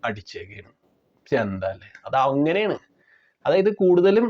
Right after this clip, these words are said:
എന്താ പറയണേ, നെഗറ്റീവ് കമന്റ്സ് കൂടുതൽ കിട്ടുന്ന സാധനങ്ങൾ വല്ലാത്ത തോതിൽ കത്തിക്കേറും. ആ ഒരു തന്ത്രം ഇവര് നല്ലതുപോലെ എടുത്തു,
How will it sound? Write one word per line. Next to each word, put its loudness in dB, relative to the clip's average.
എന്താ 0
പറയണേ, 2
നെഗറ്റീവ് 0
കമന്റ്സ് -2
കൂടുതൽ 2
കിട്ടുന്ന 0
സാധനങ്ങൾ -2
വല്ലാത്ത 0
തോതിൽ 0
കത്തിക്കേറും. -4
ആ -4
ഒരു 2
തന്ത്രം -2
ഇവര് 0
നല്ലതുപോലെ 0
എടുത്തു, -4